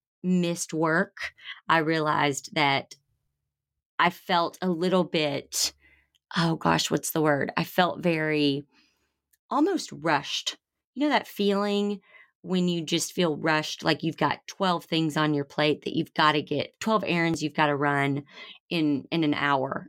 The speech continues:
and there's just no way that that's gonna happen. That's how I felt, because I always felt like there were things I needed to do in the business, but there was no way I was gonna be able to do them while I was home with three kids this summer. So I always felt, like, behind.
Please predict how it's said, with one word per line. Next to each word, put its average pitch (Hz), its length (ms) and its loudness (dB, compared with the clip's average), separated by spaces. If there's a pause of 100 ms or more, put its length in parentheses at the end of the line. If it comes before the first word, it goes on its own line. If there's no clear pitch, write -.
and 175 80 2
there's 170 160 2
just - 200 -6
no 175 280 2
way 143 300 2
that 139 140 -4
that's 131 240 -6
gonna 143 120 2
happen. 160 600 0 (400)
That's 226 120 -4
how 247 120 2
I 226 80 2
felt, 196 420 -2
because 180 260 -4
I 175 120 0
always 190 360 0
felt 185 220 0
like - 140 -2
there 165 100 0
were 160 140 0
things 165 340 0
I 156 120 2
needed 147 260 0
to - 80 -8
do 160 240 2
in 151 80 0
the 147 80 -4
business, 151 420 0
but - 160 -4
there 156 140 0
was 156 160 0
no 160 160 2
way 151 100 2
I 151 60 2
was 143 100 -2
gonna 151 160 0
be 143 80 0
able 139 160 0
to 135 80 -4
do 180 240 2
them 143 400 0 (400)
while 165 200 2
I 156 100 0
was 143 160 -4
home 156 560 0 (440)
with 180 200 0
three 165 140 0
kids 214 300 0
this 160 200 0
summer. 151 260 0
So - 160 -4
I - 160 -2
always 190 300 0
felt, - 260 -2
like, - 220 -4
behind. 190 680 0